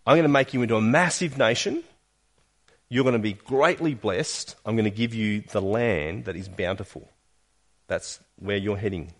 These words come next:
So where are we now? We're, here we are in Deuteronomy. We're fifteen hundred B C, so five hundred years forward.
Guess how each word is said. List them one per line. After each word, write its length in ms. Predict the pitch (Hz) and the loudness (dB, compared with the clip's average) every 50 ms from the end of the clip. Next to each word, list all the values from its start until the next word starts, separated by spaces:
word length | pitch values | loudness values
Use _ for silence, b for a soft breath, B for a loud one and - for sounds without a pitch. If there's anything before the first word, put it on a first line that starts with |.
| _ _ _ _ _ _ _ _ _ _ _ _ _ _ _ _ _ - | _ _ _ _ _ _ _ _ _ _ _ _ _ _ _ _ _ 0
So 140 | - 131 | 2 4
where 220 | 143 156 185 185 160 | 6 8 10 10 10
are 60 | 151 | 10
we 100 | 139 139 | 10 8
now? 180 | 135 151 160 143 | 8 8 6 6
We're, 240 | 139 135 131 131 | 8 6 6 6
here 240 | - - 110 175 170 | 4 2 2 2 4
we 140 | 156 143 135 | 6 6 8
are 120 | 139 139 | 8 8
in 120 | 139 127 117 | 8 6 4
Deuteronomy. 480 | 120 147 139 131 127 131 139 143 143 | 2 2 4 4 4 4 4 2 2
We're 180 | 127 113 117 107 | 2 2 2 0
fifteen 680 | 104 - - - - 180 170 - - - 143 131 131 123 | 0 -2 -8 -6 -2 -2 -2 -2 0 2 4 4 4 4
hundred 440 | 101 - - 139 156 151 156 143 135 | 2 4 4 4 6 4 2 -2 0
B 160 | - 156 151 | 0 0 0
C, 320 | 151 - - 156 160 175 | 0 -2 -2 -4 -4 -4
so 200 | 175 - - 98 | -4 -4 -4 -4
five 340 | - - - 113 113 131 123 | -4 -2 -2 0 0 0 0
hundred 240 | - 131 120 117 117 | -2 -4 -4 -6 -6
years 180 | 117 117 120 - | -6 -8 -8 -8
forward. 420 | - - 117 120 120 120 123 120 | -6 -2 -2 0 0 -2 -4 -6